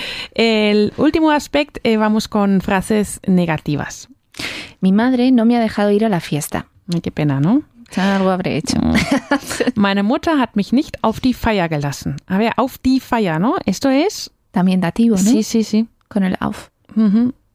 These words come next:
Speaker 1: No, espera, es acusativo, si no, si no, eh, fuera auf der, ¿no?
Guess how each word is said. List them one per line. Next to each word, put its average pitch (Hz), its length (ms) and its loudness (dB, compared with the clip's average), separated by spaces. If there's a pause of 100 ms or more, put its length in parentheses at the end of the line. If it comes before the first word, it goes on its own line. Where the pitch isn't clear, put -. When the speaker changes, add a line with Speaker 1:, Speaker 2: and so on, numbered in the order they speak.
(140)
Speaker 1:
No, 220 400 2
espera, 214 520 0
es 202 200 -2
acusativo, 202 600 0
si 202 220 2
no, 202 280 0
si - 180 0
no, 214 140 4 (160)
eh, 202 200 2
fuera 190 460 -2
auf 175 380 0
der, 190 340 0
¿no? 247 220 -2